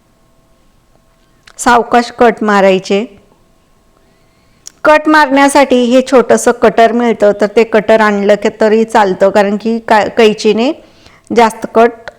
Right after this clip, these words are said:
अ, कपडा होतो. त्यानंतर आपल्याला हे आता अस्तर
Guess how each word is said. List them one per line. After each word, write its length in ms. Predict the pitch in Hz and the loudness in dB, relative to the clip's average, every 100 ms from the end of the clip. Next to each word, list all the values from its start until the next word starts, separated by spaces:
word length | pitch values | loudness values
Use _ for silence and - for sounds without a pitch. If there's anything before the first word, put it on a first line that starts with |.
| _ _ - - | _ _ -16 0
अ, 320 | 214 208 208 | 2 4 2
कपडा 320 | 208 220 202 | 0 0 0
होतो. 520 | 196 190 190 180 180 _ _ _ _ _ _ _ _ _ _ - _ _ _ | 0 -2 -2 -4 -6 _ _ _ _ _ _ _ _ _ _ -20 _ _ _
त्यानंतर 480 | 277 285 311 302 285 | 0 2 2 2 2
आपल्याला 300 | 277 269 254 | 2 4 4
हे 140 | 247 247 | 4 2
आता 220 | 247 240 | 4 2
अस्तर 480 | 226 - 233 247 | 0 -2 2 2